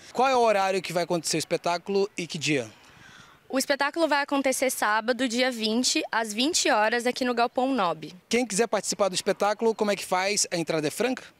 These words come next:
Speaker 2: Os ingressos vão ser distribuídos trinta minutos antes do espetáculo.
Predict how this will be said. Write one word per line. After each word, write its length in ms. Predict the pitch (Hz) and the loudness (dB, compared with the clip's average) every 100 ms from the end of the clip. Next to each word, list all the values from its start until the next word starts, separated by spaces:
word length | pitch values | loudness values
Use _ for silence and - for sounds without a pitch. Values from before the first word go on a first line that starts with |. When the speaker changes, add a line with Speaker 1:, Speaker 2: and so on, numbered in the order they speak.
| _ | _
Speaker 2:
Os 100 | 233 | -2
ingressos 300 | 269 277 302 | 0 -2 -2
vão 80 | 311 | -2
ser 120 | 294 | -2
distribuídos 520 | - 269 262 269 285 | -2 -2 0 0 -2
trinta 280 | - 269 311 | -2 0 0
minutos 300 | 302 269 - | 2 0 0
antes 220 | 226 226 | -2 -2
do 80 | 208 | -4
espetáculo. 600 | 202 277 - 208 226 330 | -2 -2 -2 -4 -2 -6